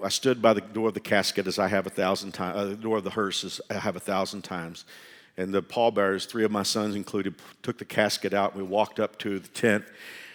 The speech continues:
And I remember as I stood there and talked to the family, I put my hand on the casket, and I got thinking, "You know what? Everything I can see looks bad today."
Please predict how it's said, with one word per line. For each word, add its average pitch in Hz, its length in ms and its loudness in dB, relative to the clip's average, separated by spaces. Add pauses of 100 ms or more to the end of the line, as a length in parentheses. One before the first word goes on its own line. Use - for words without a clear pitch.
(180)
And 104 80 0
I 113 60 8
remember 127 340 4
as 120 120 2
I 120 40 4
stood 135 220 0
there 135 80 4
and 123 100 0
talked 135 200 4
to 123 80 -6
the - 60 -10
family, 123 280 2
I 98 60 0
put - 160 -6
my 107 100 2
hand 110 220 0
on 104 40 -2
the 101 60 -4
casket, 110 500 0
and 95 100 2
I 98 100 2
got 104 160 2
thinking, 107 340 -4
"You 101 80 -2
know 110 60 0
what? 107 140 4
Everything 110 340 0
I - 20 0
can 101 140 -8
see 110 240 0
looks 101 200 -2
bad 95 300 0
today." 95 460 -4